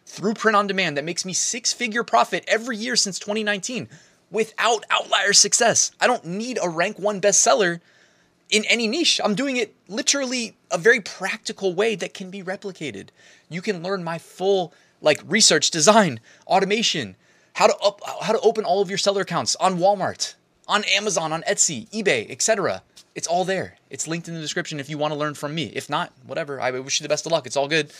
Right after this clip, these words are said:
Uh, in my private community, I do multiple live streams a week. If you wanna join, link in the description. By the way,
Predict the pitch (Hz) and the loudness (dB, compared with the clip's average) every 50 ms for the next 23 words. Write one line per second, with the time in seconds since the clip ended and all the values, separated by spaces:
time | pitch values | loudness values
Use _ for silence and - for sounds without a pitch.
0 | - - - - - - 139 165 180 185 196 196 180 - 175 180 185 180 - 160 | -20 -20 -20 -20 -6 2 4 4 4 4 2 0 0 2 2 2 2 0 -6 -10
1 | 175 185 170 131 120 123 127 165 151 143 147 147 - - 170 165 135 135 139 143 | -10 -8 -4 -2 -2 -2 -2 -4 -4 -4 -4 -4 -4 -6 -6 -2 2 2 2 2
2 | - - 160 156 143 127 120 113 175 240 226 - - - - 185 190 190 185 170 | 2 -2 -8 -6 -4 -4 -4 -2 -4 -4 -4 -6 -10 -10 -8 -4 -4 -4 -4 -4
3 | 131 156 160 190 208 208 190 _ _ _ _ - - 151 180 175 - 165 165 175 | -6 -6 -6 -6 -6 -8 -12 _ _ _ _ -8 -6 -6 -6 -4 -6 -6 -6 -6
4 | 160 - - - 196 - - 220 175 160 175 185 180 139 135 160 208 240 247 214 | -8 -8 -6 -6 -4 -4 -4 -4 0 2 2 2 2 2 0 0 0 -2 -8 -16